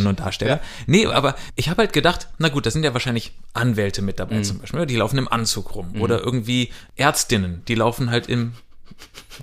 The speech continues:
Speaker 2: Kittel rum oder so.
Speaker 1: <laughs>
Speaker 2: Gut, ja,
Speaker 1: Ja,
Speaker 2: Krankenschwester, äh, bla bla, das sollte jetzt nicht wieder ein Porno werden.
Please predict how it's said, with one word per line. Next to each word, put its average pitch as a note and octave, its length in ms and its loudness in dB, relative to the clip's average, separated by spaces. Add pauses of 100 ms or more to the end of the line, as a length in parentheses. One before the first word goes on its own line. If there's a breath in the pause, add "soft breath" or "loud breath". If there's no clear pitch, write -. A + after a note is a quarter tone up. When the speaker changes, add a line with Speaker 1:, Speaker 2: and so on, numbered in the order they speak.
(120)
Speaker 2:
Kittel C3+ 260 6
rum A2+ 240 4
oder - 220 6
so. A2 60 2
Speaker 1:
<laughs> - 600 -2
Speaker 2:
Gut, B2 320 6
ja, A2 220 6
Speaker 1:
Ja, A2 40 -2
Speaker 2:
Krankenschwester, A#2 880 4 (380)
äh, - 280 -4
bla G#2+ 260 6
bla, G#2 340 6
das G2+ 160 0
sollte B2 380 4
jetzt A#2+ 180 0
nicht C#3 300 4
wieder A#2+ 160 6
ein A2+ 100 4
Porno A#2 480 4
werden. F#2 300 0